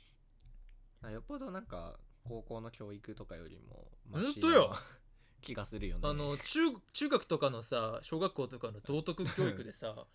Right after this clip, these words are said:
Speaker 2: <laughs> 教材としてこれ入れりゃいいのよ。
Speaker 1: あの、
Speaker 2: 入れりゃこれ。
Speaker 1: やりましょうね。
Speaker 2: そう。
Speaker 1: これ。な-、中学校とかあるもんね。テレビとかさ。
Speaker 2: あ、でもね、
Speaker 1: あったじゃん。
Speaker 2: ダメだ。あ、ダメだ。クラスみんなでやっちゃうと。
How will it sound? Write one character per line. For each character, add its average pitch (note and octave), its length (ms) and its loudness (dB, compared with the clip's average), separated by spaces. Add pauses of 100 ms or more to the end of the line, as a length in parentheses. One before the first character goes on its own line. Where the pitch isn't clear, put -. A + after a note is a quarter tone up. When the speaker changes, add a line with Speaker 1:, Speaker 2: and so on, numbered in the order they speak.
(200)
Speaker 2:
<laughs> - 360 -20
教 A#3+ 180 4
材 B3+ 160 8
と B3 80 6
し - 40 0
て A3+ 80 6
こ - 140 -6
れ A3 60 10
入 G3 160 4
れ C4+ 60 6
り A3 40 8
ゃ C#3 60 8
い - 20 6
い A2+ 40 2
の A2 40 0
よ。 - 80 -2
Speaker 1:
あ - 40 -4
の、 C#3 80 -4
Speaker 2:
入 A#2+ 100 -10
れ B2 120 0
り A#2 60 4
ゃ A2 100 -2
こ A#2+ 120 -12
れ。 - 160 -8
Speaker 1:
や A#2 100 -4
り D#3 80 -6
ま E3+ 100 -6
し - 100 -10
ょ E3 60 -4
う - 40 -4
ね。 - 160 -12
Speaker 2:
そ A2 340 -6
う。 - 20 -8
Speaker 1:
こ G#2 100 -4
れ。 F#2+ 140 -6 (920)
な-、 B2 160 -8
中 - 340 -4
学 G#4+ 120 -8
校 B2 120 -6
と G#2+ 100 -6
か - 140 -6
あ C#3+ 60 0
る G#4 100 -2
も G#3+ 140 -6
ん A#1 100 -16
ね。 - 80 -18 (260)
テ C#3 120 -6
レ A2+ 100 -2
ビ F#2 120 -6
と - 100 -12
か E2+ 120 -10
さ。 - 160 -10 (640)
Speaker 2:
あ、 D3+ 140 2
で F3+ 80 2
も D#3 80 2
ね、 B2 80 2
Speaker 1:
あ G#2+ 40 -4
っ - 20 -10
た G#2+ 120 0
じ - 80 2
ゃ G3+ 40 10
ん。 - 20 6
Speaker 2:
ダ A#3 60 6
メ - 0 -
だ。 A3+ 160 6
あ、 F#3+ 180 0
ダ F3+ 80 6
メ G#3 80 4
だ。 - 160 0 (800)
ク E4+ 120 4
ラ D#4 100 10
ス F3+ 100 0
み F3 140 0
ん G3 40 2
な G3+ 120 6
で C#3+ 80 4
や A#2+ 80 2
っ - 20 -16
ち C#3 100 -2
ゃ A#2 40 2
う - 20 -10
と。 G#2+ 320 -8